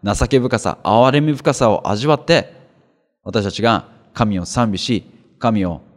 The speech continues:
礼拝するためのものです。先ほどのイザヤの五十八章、三節から、えー、引用しましたけども、七節まで。彼らは上辺だけの、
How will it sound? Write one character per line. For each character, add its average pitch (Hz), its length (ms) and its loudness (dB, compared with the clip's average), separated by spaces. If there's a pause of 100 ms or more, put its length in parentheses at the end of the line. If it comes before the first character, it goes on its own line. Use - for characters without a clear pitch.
(100)
礼 90 160 -4
拝 92 200 -2
す 104 120 -8
る 98 80 -8
た 104 100 -6
め 107 120 -2
の 104 80 -4
も 92 100 -4
の 85 80 -8
で 73 80 -12
す。 - 200 -18 (2500)
先 147 280 0
ほ 208 80 4
ど 196 120 0
の 190 400 0 (200)
イ 165 100 0
ザ 160 120 4
ヤ 139 100 4
の 104 140 0
五 87 160 -4
十 113 220 -2
八 123 180 -2
章、 - 220 -4 (680)
三 131 240 2
節 110 200 -4
か 92 100 -4
ら、 95 220 -2 (340)
え 90 420 -6 (120)
ー、 107 60 -8
引 110 100 0
用 117 120 2
し 110 140 -2
ま 113 80 0
し - 80 -6
た 98 80 -2
け 87 80 -8
ど 82 80 -10
も、 78 220 -12
七 90 220 -2
節 87 200 -8
ま 76 80 -10
で。 - 140 -16 (1700)
彼 214 200 6
ら 160 100 8
は 131 460 4 (520)
上 143 160 4
辺 175 140 0
だ 180 100 2
け 170 120 -2
の、 151 420 0